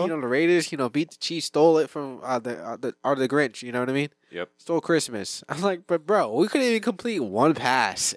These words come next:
Speaker 1: in the first quarter," you know what I
Speaker 2: Yep.
Speaker 1: mean? And we, and we allowed two touchdowns, you know? And Davante Adams only got one point forty points. That was probably a big disappointment for his
Speaker 2: Oh, for sure.
Speaker 1: for people that
Speaker 2: Um,
Speaker 1: started him.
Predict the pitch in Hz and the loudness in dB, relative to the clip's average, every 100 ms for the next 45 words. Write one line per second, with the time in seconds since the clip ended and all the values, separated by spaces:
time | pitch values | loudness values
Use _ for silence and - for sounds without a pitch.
0 | - 143 135 131 127 123 - 123 110 98 | -6 -8 -6 -10 -8 -8 -8 -8 -8 -8
1 | 95 107 113 120 120 131 135 - 139 143 | -10 -6 -2 -2 -2 -6 -10 -12 -12 -10
2 | 147 - 135 127 147 147 143 156 - 160 | -10 -12 -18 -14 -4 -2 0 0 0 0
3 | 156 139 127 - 87 78 - 98 104 107 | 0 -2 -6 -8 -16 -18 -20 -20 -16 -16
4 | - _ - - - - 147 143 165 180 | -18 _ -20 -20 -14 -6 -4 0 0 0
5 | 160 127 - 139 139 117 117 117 101 101 | -4 -8 -6 -6 -6 -8 -10 -4 -2 -2
6 | 113 120 98 113 98 - 101 113 190 - | -4 -8 -12 -12 -12 -16 -12 -10 -10 -8
7 | 139 104 - 113 104 98 - - 107 107 | -6 -6 -6 -10 -10 -12 -16 -14 -14 -14
8 | 80 95 98 131 85 85 - 117 80 _ | -16 -14 -8 -4 -4 -6 -2 0 0 _
9 | _ _ _ - 95 101 95 87 82 139 | _ _ _ -2 2 4 4 2 -2 -4
10 | 131 87 85 | -4 -8 -12